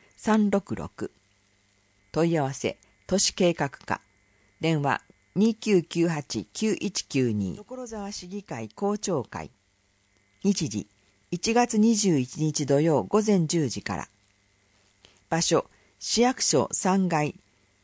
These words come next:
全員協議会室。内容、通年会期制について。申し込み問い合わせ。口述人として参加希望の方は、一月十一日水曜までに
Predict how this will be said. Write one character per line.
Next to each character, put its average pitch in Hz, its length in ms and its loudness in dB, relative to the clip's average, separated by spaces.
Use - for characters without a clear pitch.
全 226 420 2
員 208 180 4
協 202 300 4
議 175 160 -4
会 139 260 0
室。 - 340 -8
内 180 300 4
容、 135 260 0
通 254 220 4
年 240 220 4
会 220 260 2
期 - 140 -8
制 196 220 4
に 180 120 2
つ - 160 -2
い 110 100 -2
て。 - 220 -10
申 214 180 6
し - 80 0
込 185 160 2
み 175 140 2
問 160 260 2
い 147 40 0
合 127 80 0
わ 131 80 -4
せ。 - 280 -6
口 240 220 4
述 220 260 0
人 196 240 4
と 175 160 2
し - 100 -4
て - 240 -2
参 226 280 0
加 208 120 -4
希 214 180 -2
望 165 180 2
の 113 120 -2
方 123 300 -6
は、 85 180 -6
一 208 240 -2
月 214 260 0
十 214 200 2
一 202 200 -2
日 170 240 0
水 214 300 0
曜 202 180 6
ま 190 160 2
で 160 140 -2
に 110 180 -4